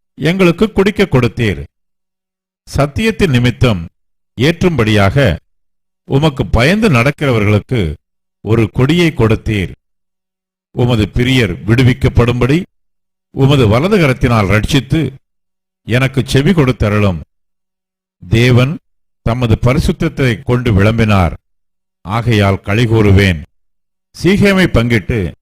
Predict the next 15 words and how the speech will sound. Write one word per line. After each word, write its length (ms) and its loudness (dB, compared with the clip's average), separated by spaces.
சுக்கோத்தின் 560 -2
பள்ளத்தாக்கை 840 0
அளந்து 380 -2
கொள்ளுவேன். 540 2
கீலேயாத் 640 0
என்னுடையது, 800 0
மனாசேயும் 760 0
என்னுடையது. 760 0
எப்பிராயீம் 720 0
என் 220 -4
தலையின் 540 -2
பலன், 400 0
யூதா 520 2
என் 260 -4
நியாயப்பிரமாணிகன். 1120 0